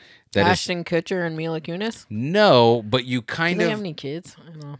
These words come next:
Speaker 1: I don't know, but, like, eh, it's kind of the same thing. Kind of the same kinda,
Speaker 2: Is it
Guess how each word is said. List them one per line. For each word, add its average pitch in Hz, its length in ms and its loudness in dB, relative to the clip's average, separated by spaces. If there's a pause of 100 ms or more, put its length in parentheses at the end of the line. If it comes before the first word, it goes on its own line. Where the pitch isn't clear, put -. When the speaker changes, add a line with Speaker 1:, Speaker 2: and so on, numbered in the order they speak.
(140)
Speaker 1:
I 135 80 -2
don't 147 120 -2
know, 104 240 2
but, 107 220 -4
like, 110 360 0 (640)
eh, 120 920 -2 (1300)
it's 127 160 -10
kind 151 260 0
of 135 80 -4
the 123 80 -4
same 113 300 -4
thing. 80 360 -6 (380)
Kind 120 220 -2
of 117 60 -4
the 107 60 -6
same 107 460 -4
kinda, 101 300 -2
Speaker 2:
Is 92 60 -2
it 147 240 -2